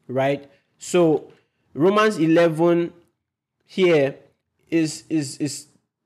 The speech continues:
basically saying the same thing, that you, you Gentile, you were grafted in. It was by faith. Please stay in that faith. Don't be arrogant, but be afraid. And the afraid here doesn't mean fear for your,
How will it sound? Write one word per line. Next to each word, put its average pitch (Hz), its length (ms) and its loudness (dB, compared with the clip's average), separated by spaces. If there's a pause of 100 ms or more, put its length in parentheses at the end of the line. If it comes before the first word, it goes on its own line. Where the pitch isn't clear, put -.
(160)
basically 202 340 -2
saying 170 240 0
the 135 80 -6
same 151 240 -2
thing, 143 200 -6
that 127 220 0
you, 160 640 2 (280)
you 185 240 0
Gentile, 165 560 0
you 143 80 2
were 151 140 4
grafted 165 520 0
in. 135 300 0 (500)
It 143 100 -10
was 156 140 0
by 143 180 0
faith. 147 480 -2
Please 180 240 -6
stay 185 320 2
in 143 80 -2
that 139 200 0
faith. 120 420 -4 (500)
Don't 180 480 2
be 139 220 -8
arrogant, 143 800 0
but 135 260 -4
be 127 140 -2
afraid. 127 480 -2
And 135 140 -2
the 143 80 0
afraid 143 420 0
here 143 120 0
doesn't 135 300 -4
mean 123 160 -4
fear 127 240 -4
for 127 160 -6
your, 117 220 -4